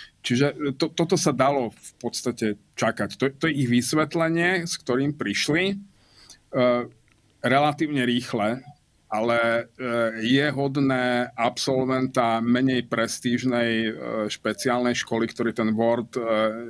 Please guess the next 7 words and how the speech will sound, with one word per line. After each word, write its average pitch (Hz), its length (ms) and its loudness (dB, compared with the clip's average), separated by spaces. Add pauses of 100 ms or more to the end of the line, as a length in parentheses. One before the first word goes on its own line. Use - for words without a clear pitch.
(260)
nikdy 117 560 2
nepoužil, 113 560 0
pretože 110 400 -2
by 117 80 -2
to 127 160 -2
nedokázal. 131 800 0
E, - 20 -16